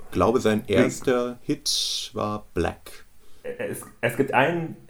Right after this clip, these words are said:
Speaker 2: englischen Künstler, der hatte eine sehr gute Zeile, die ich jetzt natürlich nicht so hinkriege, über die Gastarbeiter in U K. Äh, "We came to the country to fix it and they broke us."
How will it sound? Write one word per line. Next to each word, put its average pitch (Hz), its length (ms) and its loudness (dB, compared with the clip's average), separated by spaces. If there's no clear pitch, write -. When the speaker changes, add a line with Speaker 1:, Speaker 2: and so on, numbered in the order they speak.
Speaker 2:
englischen 139 360 0
Künstler, 135 320 -2
der 110 180 2
hatte 123 180 4
eine 117 140 2
sehr 120 160 8
gute 113 240 2
Zeile, 117 280 4
die 110 100 0
ich 110 100 -4
jetzt - 280 2
natürlich 117 320 2
nicht 120 260 -2
so 107 260 4
hinkriege, 139 1040 2
über 107 360 8
die 101 60 2
Gastarbeiter 104 800 4
in 98 380 2
U 98 60 2
K. 120 460 4
Äh, 107 460 8
"We 107 140 0
came 131 520 4
to - 100 -4
the 107 80 -2
country 120 360 4
to 117 80 -2
fix - 320 -2
it 113 280 -2
and 107 120 4
they 101 100 8
broke 104 340 6
us." 92 300 -2